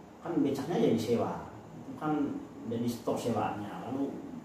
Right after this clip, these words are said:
untuk mereka berapa gitu kan. Lalu kalau dibayangkan makan tiga kali untuk lima orang gitu kan, itu dia makan apa?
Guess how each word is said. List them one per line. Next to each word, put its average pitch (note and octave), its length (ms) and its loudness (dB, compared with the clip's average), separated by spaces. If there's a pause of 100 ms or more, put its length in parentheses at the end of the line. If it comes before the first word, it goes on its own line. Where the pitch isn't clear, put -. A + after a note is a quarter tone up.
(340)
untuk C#3 180 2
mereka C#3 320 4
berapa - 480 0
gitu G#2 220 -8
kan. G#2+ 160 -6 (580)
Lalu C#3 200 0 (180)
kalau D3 240 -4
dibayangkan C3+ 500 4
makan A#2+ 380 0
tiga A#2 260 2
kali A2 480 0 (720)
untuk C3 240 2
lima B2+ 240 6 (140)
orang A#2 420 2
gitu A#2 240 -2
kan, - 220 -4 (320)
itu D#3+ 100 -6
dia D3 140 6
makan B2+ 260 0
apa? - 480 -8